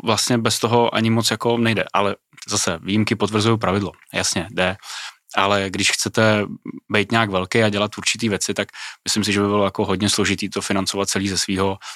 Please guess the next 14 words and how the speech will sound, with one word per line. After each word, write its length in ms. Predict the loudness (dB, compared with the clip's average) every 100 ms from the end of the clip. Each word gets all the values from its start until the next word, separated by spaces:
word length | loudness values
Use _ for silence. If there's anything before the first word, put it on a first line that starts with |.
| -10 -4
a 160 | -2
tak, 220 | -2 -10 -10
jak 100 | -8
říká 240 | -4 -4
Ivo, 180 | -2 0
nevím 240 | 0 2
ani, 140 | 0 0
jestli 180 | 0
by 100 | -2
to 80 | 0
bylo 140 | 2 0
úplně 240 | 2 2
dobrý. 220 | 0 -4 -8 -12 -12 -6
Takže 300 | 0 2